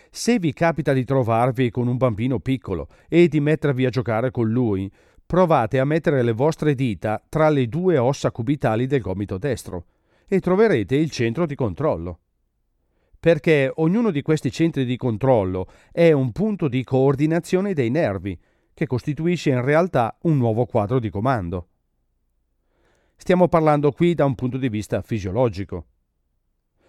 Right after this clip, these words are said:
I vostri controlli, i vostri nervi entrano in scena in certi punti del corpo. Per esempio, uno proprio in questo punto. Evidentemente l'uomo è stato colpito in questo punto abbastanza spesso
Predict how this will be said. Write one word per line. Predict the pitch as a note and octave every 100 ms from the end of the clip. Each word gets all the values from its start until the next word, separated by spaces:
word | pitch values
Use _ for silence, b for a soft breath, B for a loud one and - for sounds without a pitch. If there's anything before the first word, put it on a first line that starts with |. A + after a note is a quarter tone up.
| _ _ _ _
I | E3
vostri | D#3 A3+ - E3
controlli, | E3 D3 D#3 D3+ C#3 B2+ - _ _ _ _
i | D3+
vostri | A3 - F#3+
nervi | C3 B2 F#2+ F2 G2+ -
entrano | D3+ C#3+ D3 C3+ B2+
in | C#3
scena | - B2 F#2 G2 -
in | D#3 C#3+ B2
certi | - C#3 - C3
punti | - G#2 A2
del | F2 D2
corpo. | B2+ F2+ - E2+ - _ _ _ _ _ _ -
Per | - A#2
esempio, | G#2 F#2 D#2+ F#2 b b b b
uno | A3+ B3+ G3+ B2
proprio | - F3 D3+ C#3
in | B2+
questo | - E3 F3+ - D3
punto. | F3+ E3+ G2 E2+ D#2+ _ _ _ _ _ _
Evidentemente | - D#3 D#3 D#3 C#3 D#3 D#3 C#3+
l'uomo | C#3+ C#3+ C#3 C#3 C#3+
è | D#3
stato | - D#3+
colpito | D3 E3 D3+ B2+ A2+
in | C3
questo | C3 A#2+ A#2+
punto | B2+ C3 D3
abbastanza | A#2 G#2 - D#3+ D#3 F3
spesso | - A2 - B2